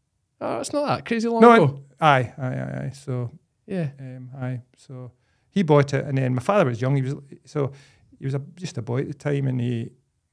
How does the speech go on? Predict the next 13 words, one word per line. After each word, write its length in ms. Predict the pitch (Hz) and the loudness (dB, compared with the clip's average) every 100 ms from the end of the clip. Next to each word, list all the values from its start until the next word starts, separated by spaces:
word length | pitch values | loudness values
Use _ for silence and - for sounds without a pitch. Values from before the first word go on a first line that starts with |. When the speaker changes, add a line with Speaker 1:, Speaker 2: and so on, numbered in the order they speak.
| _ | _
Speaker 2:
my 80 | 143 | -8
grandfather, 840 | 131 147 147 139 135 127 120 107 - _ _ _ _ _ - | 0 2 2 0 0 2 0 -4 -10 _ _ _ _ _ -12
um, 380 | 127 113 110 107 - | -8 -6 -8 -10 -6
he 100 | 147 | -4
retired 600 | 107 - 120 117 113 - _ _ - | -4 -8 -6 -4 -6 -12 _ _ -18
when 140 | 117 | -18
my 60 | 104 | -18
father 280 | - 113 | -20 -20
was 120 | - 120 | -20 -20
about 180 | _ | _
twenty. 480 | _ 117 117 - 131 - _ _ | _ -14 -14 -14 -20 -20 _ _
He 80 | 135 | -20
took, 160 | - | -20